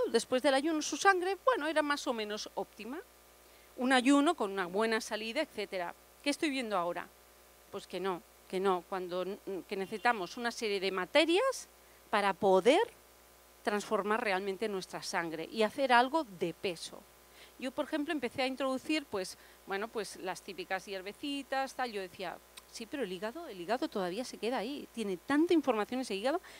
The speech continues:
que todavía se queda, o sea, es peor casi". Yo decía, "Pero es que el ayuno estamos acidificándonos a lo loco". O sea, aquí, eh, eh, la, la diva de los, de la, de los <laughs> ayunos, que digo yo, porque me encanta y ya sabéis,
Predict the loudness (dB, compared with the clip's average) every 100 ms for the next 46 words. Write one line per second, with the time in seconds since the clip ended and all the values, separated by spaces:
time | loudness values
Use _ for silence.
0 | -6 -2 2 2 2 -2 -2 -2 0 2
1 | 0 -4 -4 -4 -2 0 0 0 -2 -2
2 | -10 -12 -12 -4 -4 -2 -6 -4 -6 -4
3 | -2 0 -2 -4 -6 -8 -6 -6 -8 -10
4 | -10 -6 -2 -2 -2 -4 -6 -10 -8 -2
5 | 2 4 4 4 2 -4 -4 -18 -20 -20
6 | -20 -20 -20 -20 -12 -8 -6 -6 -8 -10
7 | -10 -14 -20 -20 -16 -14 -10 -8 -8 -4
8 | -2 -2 -2 -6 -6 -6 -4 -2 0 -2
9 | -6 -8 -6 -2 0 -2 -6 -8 -6 -8
10 | -10 -10 -10 -12 -12 -10 -10 -10 -10 -12
11 | -14 -14 -12 -4 -2 -2 -2 -4 -6 -6
12 | -6 -8